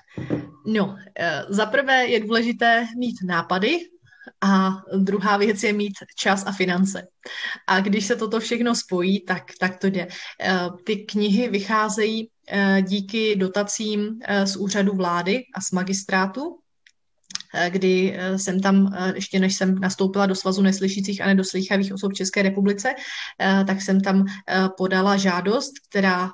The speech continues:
byla následně schválena a od té doby vlastně ten zdroj těch, těch financí vždycky byl, eh, jako dotace z úřadu vlády a z magistrátu. Eh, takže, eh,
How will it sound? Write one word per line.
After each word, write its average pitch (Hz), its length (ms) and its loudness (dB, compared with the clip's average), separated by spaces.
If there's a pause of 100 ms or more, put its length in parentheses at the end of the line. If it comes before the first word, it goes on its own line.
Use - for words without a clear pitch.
byla 185 300 0
následně 196 480 2
schválena 190 640 2 (440)
a 196 100 0
od 190 160 -6
té 196 140 4
doby 190 360 2
vlastně 190 280 -2
ten 190 300 2
zdroj 190 380 2
těch, 190 300 -4 (160)
těch 196 140 0
financí 190 380 2
vždycky 190 380 -2
byl, 196 440 4
eh, 180 280 -6
jako 190 180 -4
dotace 196 400 -2
z 202 60 -4
úřadu 190 320 0
vlády 185 420 0
a 185 140 -4
z 170 80 -6
magistrátu. 196 800 0 (580)
Eh, 190 440 2
takže, 196 360 0 (320)
eh, 185 160 -4